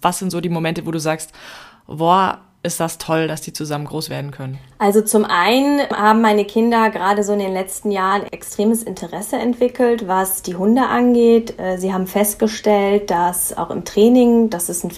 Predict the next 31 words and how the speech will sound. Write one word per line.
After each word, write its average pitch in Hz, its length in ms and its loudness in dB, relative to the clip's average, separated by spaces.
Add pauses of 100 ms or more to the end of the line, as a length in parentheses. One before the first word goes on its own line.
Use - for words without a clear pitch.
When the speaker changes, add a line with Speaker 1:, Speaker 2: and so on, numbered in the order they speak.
Speaker 2:
ein 190 120 -2
direktes 214 500 0
Feedback - 520 -4
gibt 247 300 0
auf 196 160 -4
das, 214 360 0
was 202 260 -2
die 196 120 -6
Kinder 226 340 0
dann 202 180 -2
auch 190 80 -6
den 196 220 -6
Hunden 247 240 2
beibringen. 226 360 0 (440)
Sie 202 180 0
haben 226 160 4
auch 196 100 0
selber 220 300 4
total 202 340 -2
Spaß 202 520 -4
entwickelt, 247 580 -2
mit 208 200 0
den 233 160 2
Hunden 233 180 2
tatsächlich 214 800 -2
was 185 240 -4
zu - 160 -8
machen, 214 560 0
Tricks - 420 -4
zu 214 180 -2
trainieren, 214 800 2